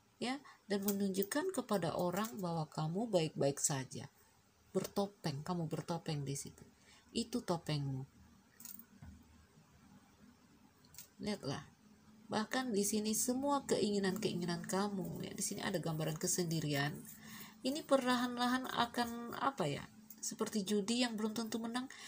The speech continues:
yang pada akhirnya nanti ini bisa hilang benaran, ya. Bisa betul-betul, eh, tidak terengkuh sama kamu. Karena apa? Karena kamu menyembunyikan itu.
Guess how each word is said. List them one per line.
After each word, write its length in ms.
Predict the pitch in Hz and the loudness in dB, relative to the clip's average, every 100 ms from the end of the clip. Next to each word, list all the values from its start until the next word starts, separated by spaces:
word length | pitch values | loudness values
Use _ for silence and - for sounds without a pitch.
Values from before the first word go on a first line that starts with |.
| - - | -12 -8
yang 80 | 262 | 2
pada 260 | 277 262 | 2 4
akhirnya 400 | 254 254 269 294 | 4 4 4 2
nanti 320 | 285 277 - | -2 0 0
ini 160 | 277 285 | 0 0
bisa 380 | 240 214 226 254 | -2 2 4 4
hilang 400 | 247 240 240 208 | 4 4 2 2
benaran, 480 | 190 180 170 147 147 - _ _ _ - | 2 4 2 0 -4 -16 _ _ _ -4
ya. 160 | 247 349 - - - - - | -4 -4 -14 -20 -20 -20 -4
Bisa 480 | 214 240 - 285 269 | 0 2 2 2 2
betul-betul, 880 | 214 220 226 202 208 - 254 269 - - _ _ - - | 0 0 0 2 0 2 2 2 -2 -8 _ _ -20 0
eh, 200 | 226 226 226 - | 2 2 -4 -6
tidak 320 | 240 214 - | 2 6 6
terengkuh 480 | - 254 262 208 151 | 4 0 2 0 2
sama 320 | - 165 160 | 0 2 0
kamu. 320 | - 151 151 151 - - - | 0 -2 -2 -8 -14 -14 -2
Karena 400 | 277 294 - - | -2 0 0 0
apa? 160 | - | 0
Karena 240 | 285 320 359 | -2 -2 0
kamu 320 | 349 403 415 | 2 2 2
menyembunyikan 720 | 247 240 208 196 190 180 160 | 0 2 2 2 2 0 0
itu. 320 | 160 156 - | -4 -4 -4